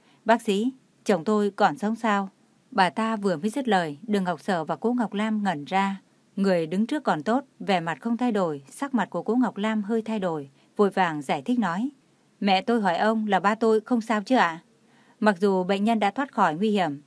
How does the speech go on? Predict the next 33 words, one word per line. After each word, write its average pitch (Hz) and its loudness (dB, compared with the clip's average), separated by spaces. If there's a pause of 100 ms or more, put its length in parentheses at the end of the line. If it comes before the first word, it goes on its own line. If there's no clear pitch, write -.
nhưng 226 2
mà 180 2
tình 185 -2
hình 165 -4
vẫn 202 0
là 233 4
không 226 -2
lạc 190 -2
quan 202 -2
lắm. 190 0 (300)
Bệnh 208 2
tình 190 0
của 185 -2
ông 220 0
ấy 233 0
giống 240 4
như 240 4
là 196 -2
trúng 214 -2
gió, 208 0 (280)
nhưng 247 6
bởi 190 0
vì 180 -2
một 170 -6
số 214 -2
nguyên 247 4
nhân 220 2
nên 220 2
là 165 0
rơi 214 0
vào 175 0
hôn 202 -2
mê. 202 0